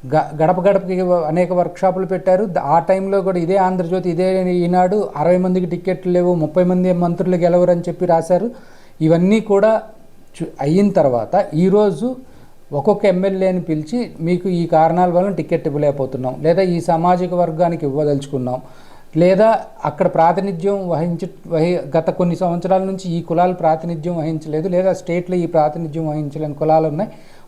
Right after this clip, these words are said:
వాళ్ళని కాంపెన్సేట్ చేయాలనుకుంటున్నాం" అని ఒప్పించి, లేదా వాళ్ళకి ఇంకొక అవకాశం కల్పిస్తామనో, లేకపోతే ఇంకో చోట మారుస్తామనో చెప్పి ఒప్పిస్తున్నారు. ఇది రెగ్యులర్గా ప్రతి పార్టీలో జరిగే ఎక్సర్సైజే. So,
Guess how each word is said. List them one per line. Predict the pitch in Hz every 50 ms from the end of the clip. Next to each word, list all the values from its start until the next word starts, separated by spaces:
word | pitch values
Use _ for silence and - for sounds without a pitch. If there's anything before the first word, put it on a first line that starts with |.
| -
వాళ్ళని | 147 156 170 202 214 202
కాంపెన్సేట్ | 180 170 175 180 170 196 185 175 - 190 170 - -
చేయాలనుకుంటున్నాం" | 165 165 165 165 165 156 156 156 160 160 156 135 135 143 160 214 233 - - - - - - - - -
అని | 156 165 180 190 190 185 185 - - - - - - - 156
ఒప్పించి, | 160 160 160 - 202 202 196 196 - - 208 220 233 185 117 160
లేదా | 160 180 180 185 208 202
వాళ్ళకి | 180 180 175 175 175 180 175 156 156 165 - - - - - 185
ఇంకొక | 175 175 190 180 - 190
అవకాశం | 170 - - - 143 147 160 143 196 190 185 - 202 190
కల్పిస్తామనో, | 180 185 170 156 - 175 - - - 165 160 170 170 180
లేకపోతే | 180 175 165 160 - 160
ఇంకో | 160 156 185 180 175 185
చోట | 185 180 190
మారుస్తామనో | 190 170 170 165 170 165 160 - - 170 160 165 160
చెప్పి | 156 - 160 151 156 208 208 190 160 151 143 - - - 151
ఒప్పిస్తున్నారు. | 147 147 - 180 170 - - 165 135 131 131 143 202 208 - - - - - - -
ఇది | 160 175 190 202
రెగ్యులర్గా | 180 170 151 143 175 185 190 190 196 208
ప్రతి | 208 185 175 - 196
పార్టీలో | - 180 170 175 175 - 180 190 185
జరిగే | 160 175 165 175 180 170
ఎక్సర్సైజే. | 147 - - 185 165 147 - 160 135 127 113 117 - - - - - - - - - - -
So, | 202 196 196 180